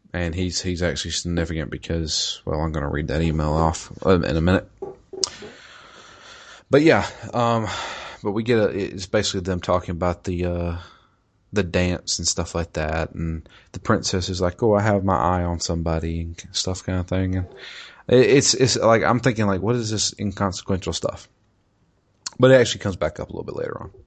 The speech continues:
Um, and the great thing about, um, the capital is that it's only about thirty minutes away from Tresta. So it's kind of a short trip, but we get there and we're gonna help out with some of the festivities, getting everything done.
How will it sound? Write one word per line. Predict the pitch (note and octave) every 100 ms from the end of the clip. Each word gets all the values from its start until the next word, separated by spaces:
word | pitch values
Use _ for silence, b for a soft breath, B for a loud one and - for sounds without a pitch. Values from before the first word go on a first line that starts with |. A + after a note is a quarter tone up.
| _ _ _ _ _ - B B B B B B B B B -
Um, | - F2+ F2 E2 D#2+ E2+ - _ _ _ _ _ _ _
and | A2+ G#2+ G#2+
the | G#2+
great | G#2 A#2 -
thing | G#2+
about, | G2+ G2+ G2+ - -
um, | F#2 F2 F2 - G2+ -
the | -
capital | - C#3+ - D#3 D#3
is | D3
that | - D2
it's | C#3+ -
only | C#3+
about | C#3 -
thirty | - B2+ B2
minutes | A#2+ G#2+
away | A#2 A#2
from | G#2+ - G2+
Tresta. | - F2+ - D2+ - _ _ _ _ _
So | - G1+ G1+ - - -
it's | E2+ -
kind | G2
of | F2+ D2+
a |
short | - A2 -
trip, | - - - - _
but | G2+ F#2+
we | F#2 F#2+
get | G#2
there | - G2+ G2
and | F#2
we're |
gonna | F#2 F2+ F2 - B B B B
help | - C#3+ C3
out | A#2+ E2+
with | G2+
some | A#2 G#2
of |
the | F#2+
festivities, | - G2+ - - G2 F2+ F2+
getting | G2 F#2 F2+
everything | F2 E2+ E2 E2
done. | B1+ C#2